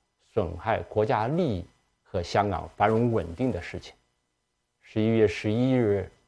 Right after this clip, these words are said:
全国人大常委会刚刚作出的关于香港特别行政区立法会议员资格问题的决定，不仅为特区政府及时取消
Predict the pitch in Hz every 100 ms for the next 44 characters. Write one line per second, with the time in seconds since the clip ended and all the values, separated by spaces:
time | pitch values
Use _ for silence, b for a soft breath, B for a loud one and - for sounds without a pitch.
0 | _ _ - 104 104 92 98 87 - 104
1 | 90 85 98 117 117 120 117 - 117 -
2 | 123 92 69 - _ _ _ _ _ -
3 | 104 98 87 117 110 87 90 110 87 98
4 | 95 98 98 - 101 120 - - 104 113
5 | 120 104 - 185 170 95 87 95 90 82
6 | 87 - 82 82 90 - _ _ _ _
7 | _ _ _ _ _ _ _ _ _ _
8 | _ _ _ 196 202 - 87 90 117 95
9 | - 120 123 110 170 95 - 82 - _
10 | _ _ _ _ _ _ _ _ - 147
11 | 147 135 - - 92 87 - 104